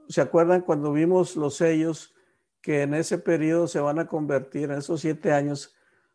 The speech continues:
mu-, una multitud de judíos. Que la, que la Biblia los menciona como los ciento cuarenta y cuatro mil, pero que llegamos a la conclusión de que no son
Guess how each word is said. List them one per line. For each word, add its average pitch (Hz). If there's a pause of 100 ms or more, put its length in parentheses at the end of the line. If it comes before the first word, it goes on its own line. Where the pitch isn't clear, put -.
(180)
mu-, 147
una 156
multitud 151
de 151
judíos. 147 (800)
Que 139
la, 131
que 151
la 123
Biblia 147
los 139
menciona 143
como 139
los 127
ciento 143
cuarenta 131
y 127
cuatro 123
mil, 143 (420)
pero 135
que 135
llegamos 135
a 151
la 156
conclusión 143
de 131
que 127
no 139
son 147